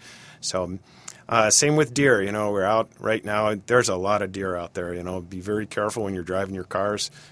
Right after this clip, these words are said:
because, uh, there's an awful lot of deer out there on the sides of the roads. They're attracted to the sides of the roads because that's the only place there's grass right now, and, uh, that means they're gonna get hit. Uh, so slow down a little bit and be careful. Uh, but that's a,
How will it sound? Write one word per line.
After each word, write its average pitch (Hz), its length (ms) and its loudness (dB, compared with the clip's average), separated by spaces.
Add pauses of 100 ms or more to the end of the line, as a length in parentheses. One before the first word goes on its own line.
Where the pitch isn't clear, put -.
because, 90 440 -6
uh, 92 240 -2
there's 95 240 -6
an 95 80 -6
awful 110 320 0
lot 104 100 2
of 90 100 -6
deer 104 240 -2
out 101 200 -2
there 98 100 -4
on 95 100 -2
the 85 80 -6
sides 95 300 -2
of 90 60 -8
the 90 100 -4
roads. 95 340 -4 (300)
They're 95 160 -2
attracted 127 460 4
to 131 60 0
the 123 80 0
sides 120 300 4
of 110 60 -6
the 101 80 -2
roads 110 300 0
because 101 260 -4
that's 101 160 -4
the 104 80 -4
only 101 120 -4
place 107 240 -4
there's 92 120 -8
grass 95 380 -2
right 104 180 -2
now, 101 240 -6 (400)
and, 90 180 -8
uh, 90 200 -4
that 95 200 -4
means 92 220 -6
they're 95 80 -4
gonna 92 180 -8
get 87 180 -8
hit. 92 280 -6 (180)
Uh, 80 320 -10
so 85 300 -4 (560)
slow 160 300 4
down 147 220 8
a - 20 2
little 147 160 4
bit 139 340 2
and 104 180 -4
be 110 120 -8
careful. 113 480 0 (560)
Uh, 104 300 2
but 120 220 0 (240)
that's 160 340 6
a, 147 80 0